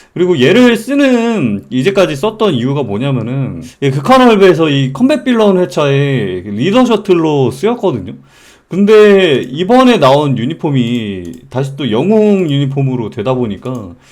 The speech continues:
이 컴뱃 빌런주에 이렇게 리더 셔틀로 쓰지를 못하게 됐어요. 그렇다면 컴뱃 빌런 회차에 얘를 리더 셔틀로 쓰지 못할 만큼 이 유니폼이 더 굉장히 강력하거나 아니면은 요거 자체의, 미스트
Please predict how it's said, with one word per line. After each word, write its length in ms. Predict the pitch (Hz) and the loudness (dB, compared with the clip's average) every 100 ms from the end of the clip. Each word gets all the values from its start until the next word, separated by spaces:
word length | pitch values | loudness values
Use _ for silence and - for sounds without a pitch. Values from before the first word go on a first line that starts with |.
| - _ | -20 _
이 100 | 139 | -12
컴뱃 380 | 139 277 311 - | -4 -2 -2 -2
빌런주에 1080 | 277 262 233 208 180 185 170 160 147 127 104 | 0 2 2 2 2 2 2 0 0 -2 -4
이렇게 200 | 113 131 | -6 -6
리더 320 | 104 160 226 | -4 -2 0
셔틀로 540 | 214 208 180 139 131 | -2 -2 -2 0 0
쓰지를 380 | - 202 240 190 | -2 -4 -2 -2
못하게 420 | 98 - 247 226 | -6 -4 -2 0
됐어요. 560 | 151 107 110 147 104 85 | -2 -4 -8 -8 -10 -8
그렇다면 560 | - 214 233 220 208 190 | 0 2 4 4 2 2
컴뱃 260 | 247 285 | 2 2
빌런 260 | 262 226 196 | 2 2 2
회차에 340 | - 170 143 | 2 0 2
얘를 320 | 123 147 139 | 2 2 0
리더 320 | 110 123 170 160 | -2 -2 -2 -2
셔틀로 520 | 160 - 147 139 135 | -6 -6 -4 0 0
쓰지 300 | 139 190 180 | 0 -2 -2
못할 380 | 107 113 160 151 | -8 -6 -4 -2
만큼 640 | 117 - 127 123 101 92 | -4 -4 -4 -4 -6 -10
이 240 | 104 123 104 | -6 -6 -4
유니폼이 420 | 139 143 143 131 | -6 -6 -6 -4
더 180 | 123 110 | -6 -4
굉장히 320 | 139 190 202 | -2 2 2
강력하거나 800 | - 131 180 139 127 104 104 98 | 0 -2 -2 -2 -2 -2 -4 -6
아니면은 800 | 90 120 123 117 113 107 95 90 - | -8 -6 -4 -4 -6 -6 -10 -12 -12
요거 240 | 101 135 139 | -4 -2 -2
자체의, 880 | 139 135 143 117 104 107 101 90 87 | -4 -4 -2 -2 -2 -4 -6 -8 -12
미스트 560 | 104 _ 131 113 95 | -18 _ -6 -4 -6